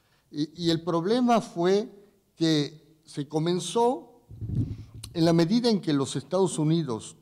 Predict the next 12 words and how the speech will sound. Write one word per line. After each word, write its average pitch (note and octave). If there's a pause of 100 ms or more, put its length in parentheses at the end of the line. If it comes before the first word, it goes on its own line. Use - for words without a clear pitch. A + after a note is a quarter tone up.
tuvieron D#3
que, D3
después D3
de D3
la, A#2
de A2+
la G2+ (1200)
crisis D#3
de A#2+
la A#2
burbuja B2+
Internet B2+